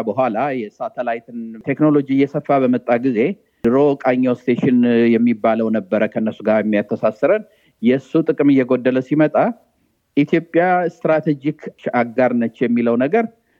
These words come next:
በፔንታጋን ወይንም ደግሞ በጦር ሚኒስተራቸው በኩል ተቀባይነት አልነበረውም።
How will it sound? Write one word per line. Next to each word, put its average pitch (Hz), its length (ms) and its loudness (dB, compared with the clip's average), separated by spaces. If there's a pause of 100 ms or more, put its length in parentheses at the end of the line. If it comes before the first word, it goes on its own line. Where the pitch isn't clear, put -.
(140)
በፔንታጋን 120 920 0
ወይንም 120 300 0
ደግሞ 110 240 0 (120)
በጦር 107 840 0 (140)
ሚኒስተራቸው 113 680 -4
በኩል 110 280 -10
ተቀባይነት 117 600 -2
አልነበረውም። 104 600 -4